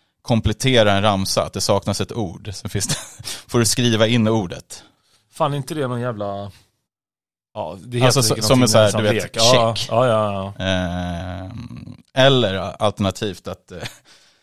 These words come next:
Speaker 1: om man får så här tre frågor. Kommer du äta popcorn? Är du intresserad av att äta popcorn på matchen?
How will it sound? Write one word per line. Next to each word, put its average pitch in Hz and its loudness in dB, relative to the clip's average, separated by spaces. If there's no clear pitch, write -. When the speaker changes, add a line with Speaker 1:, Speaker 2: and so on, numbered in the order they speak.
Speaker 1:
om 117 -4
man 104 0
får 107 -2
så 92 -2
här 90 -8
tre 98 -2
frågor. 104 0
Kommer 107 2
du 104 4
äta - -2
popcorn? - -4
Är 110 -4
du 117 4
intresserad 113 0
av - -4
att 170 -6
äta - -2
popcorn - -2
på 110 -6
matchen? - 0